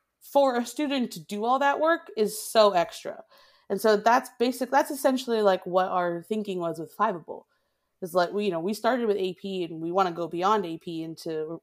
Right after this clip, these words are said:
we're launching college admission support this summer and, um, a whole bunch of other things in the next year. But the idea is that no student should just be left out of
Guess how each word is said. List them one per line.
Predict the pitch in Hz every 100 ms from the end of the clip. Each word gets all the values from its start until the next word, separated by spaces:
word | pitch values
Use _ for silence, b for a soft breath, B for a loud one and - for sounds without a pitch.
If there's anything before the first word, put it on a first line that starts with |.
| _
we're | 170 165
launching | 180 180 165 160
college | 175 165 165
admission | 165 - 165
support | - - 156 -
this | 165
summer | 196 185 175 165
and, | 160 151 _ _ _ _
um, | 165 165
a |
whole | 226 220
bunch | 190
of | 180
other | 170
things | 170 160 156 156
in | 175
the | 160
next | 156 -
year. | 185 156 156
But | 165 151 - _ _ _
the | 214
idea | 214 214 262
is | 233 175
that | 190 180
no | 175 190 233
student | 233 - 254 220 175 170
should | - 180
just | 165 185 -
be | 190 180 165
left | 160 190 202 -
out | 170 214 - - -
of | 180 170 170